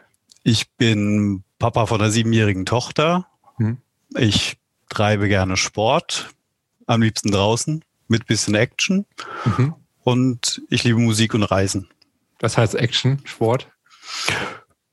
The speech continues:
Speaker 1: Fahrrad ist so ein bisschen mein Thema. Also ich fahre gerne Mountainbike, fahre gerne aber auch Rennrad, je
Speaker 2: Mhm.
Speaker 1: nachdem, wie, ähm, die Bedingungen sind.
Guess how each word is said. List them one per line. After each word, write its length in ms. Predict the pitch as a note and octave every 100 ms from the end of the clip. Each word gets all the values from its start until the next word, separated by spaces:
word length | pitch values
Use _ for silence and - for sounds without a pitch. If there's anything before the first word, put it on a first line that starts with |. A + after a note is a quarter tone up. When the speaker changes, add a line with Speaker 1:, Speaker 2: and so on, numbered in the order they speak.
| _ _ -
Speaker 1:
Fahrrad 600 | - - A#2+ D#3 F3+ G#3
ist 200 | A3 -
so 140 | - E3+
ein 60 |
bisschen 240 | D3 - D3+
mein 200 | D3 C3+
Thema. 680 | - D#3+ D#3 D#3+ F3 F3 D3+
Also 180 | A#2 G#2+
ich 120 | G#2
fahre 200 | - A2
gerne 200 | A2 G#2
Mountainbike, 680 | G#2+ B2 D3 C#3+ C3 D3 -
fahre 160 | A#2
gerne 220 | G#2+ G#2+
aber 160 | G#2+ G#2+
auch 160 | G2 G2
Rennrad, 540 | A#2 C#3 D3 D3 - - -
je 100 | A#2
Speaker 2:
Mhm. 40 |
Speaker 1:
nachdem, 560 | G#2+ A2 A#2+ A2+ B2 C3 -
wie, 560 | A2+ G#2 G#2+ A2 A2 G#2 - - - - - - - _ -
ähm, 480 | A2+ G#2 G2+ G#2 F#2+ - -
die 160 | A2 G#2+
Bedingungen 720 | A2+ G2+ C3 D3 C#3+ D3 C#3
sind. 500 | B2 C3+ D#3 D3+ -